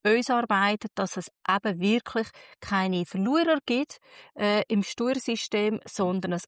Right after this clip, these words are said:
alle davon können profitieren. Darum jetzt unbedingt Nein sagen, damit der Weg frei ist, äh, für das Splitting-Modell, wo wir bereits im Herbst oder nächsten Frühling können darüber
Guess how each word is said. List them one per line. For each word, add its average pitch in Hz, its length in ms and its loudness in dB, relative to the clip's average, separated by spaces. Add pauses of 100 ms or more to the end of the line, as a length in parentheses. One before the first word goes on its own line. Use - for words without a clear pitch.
alle 226 300 4
davon 208 260 -2
können 175 280 -4
profitieren. 165 680 -4 (320)
Darum 208 220 2
jetzt 208 300 2
unbedingt 226 600 0
Nein 185 320 2
sagen, 190 280 -2
damit 185 500 -2
der 170 80 0
Weg 185 340 2
frei 185 380 0
ist, 180 280 -2 (500)
äh, 170 260 2 (100)
für 180 300 0
das - 200 -12
Splitting-Modell, 190 1040 0 (240)
wo 196 140 2
wir 202 240 2
bereits 208 640 -2
im 180 300 -2
Herbst 226 420 -4
oder 359 180 -2
nächsten 254 360 -4
Frühling 208 280 0
können 185 320 -4
darüber 175 260 -6